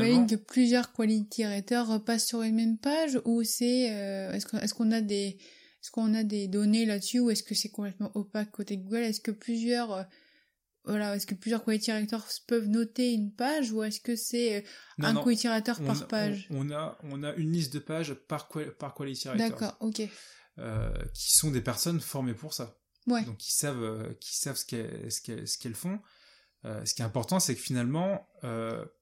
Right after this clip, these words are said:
Speaker 1: lorsque les quality writers sont d'accord avec l'algorithme de Google, valident bien que ces pages-là sont de qualité,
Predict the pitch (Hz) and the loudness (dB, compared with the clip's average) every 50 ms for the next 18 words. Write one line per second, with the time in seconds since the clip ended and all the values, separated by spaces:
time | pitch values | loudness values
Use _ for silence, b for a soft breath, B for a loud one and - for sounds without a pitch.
0 | _ _ - 156 135 127 139 156 165 175 170 - - - - - - - 143 139 | _ _ -12 -8 -6 -2 0 2 2 2 2 2 0 0 0 -2 -6 -6 -4 -2
1 | 131 120 123 120 - 139 131 131 127 - - 131 127 127 123 - 143 139 139 127 | -2 -2 -2 -2 -4 -4 -4 -4 -4 -4 -6 -6 -6 -8 -8 -6 -6 -6 -6 -6
2 | 113 113 - b b b b b b b b b b b b _ _ _ _ _ | -8 -10 -12 b b b b b b b b b b b b _ _ _ _ _
3 | - 147 - - - 139 120 131 135 131 - 156 151 143 123 123 120 - - 127 | -6 0 2 2 2 2 2 0 -2 0 0 -2 -2 0 -2 -2 -4 -4 -4 -6
4 | 123 117 120 123 127 120 - 123 113 110 110 113 113 151 190 202 151 110 117 113 | -6 -4 -4 -4 -4 -4 -6 -6 -6 -4 -4 -4 -4 -4 -4 -4 -4 -6 -6 -8
5 | 110 110 110 123 143 131 - - - 120 - 123 120 113 117 131 139 123 - 123 | -8 -8 -6 -6 -6 -2 -2 -2 -4 -2 -4 -4 -4 -2 -2 -2 -2 -2 -4 -4
6 | 113 - - 107 104 104 - - 131 123 - _ | -6 -6 -6 -6 -6 -6 -6 -8 -8 -8 -8 _